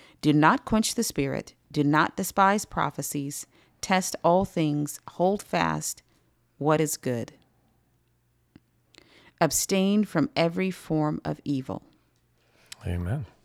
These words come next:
Speaker 2: All
Speaker 1: Mm-hmm.
Speaker 2: right. As is our custom, the floor is open to give each of you the opportunity to share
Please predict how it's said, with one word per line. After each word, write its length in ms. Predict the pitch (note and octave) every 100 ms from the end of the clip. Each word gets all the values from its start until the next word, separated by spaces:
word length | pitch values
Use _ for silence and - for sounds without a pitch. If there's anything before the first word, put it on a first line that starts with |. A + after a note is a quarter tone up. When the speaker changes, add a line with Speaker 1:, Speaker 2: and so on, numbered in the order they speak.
| - _ _ _ _ _ - - - -
Speaker 2:
All 80 | -
Speaker 1:
Mm-hmm. 40 |
Speaker 2:
right. 260 | E3+ A#2 F#2+ - -
As 180 | G#2+
is 120 | G#2 A2+
our 100 | G#2+
custom, 380 | A#2+ - - - _ _ _ _ - - -
the 80 |
floor 260 | - A2 G#2+
is 100 | G#2
open 220 | B2+ E3
to 60 | B2
give 140 | G2+
each 160 | A2+ -
of 160 | F#2 G2
you 180 | D#3+
the 140 | B2+ F2
opportunity 580 | F2+ - - F#2+ G#2 D#3+
to 160 | -
share 480 | E2+ - G#2 A2+ E3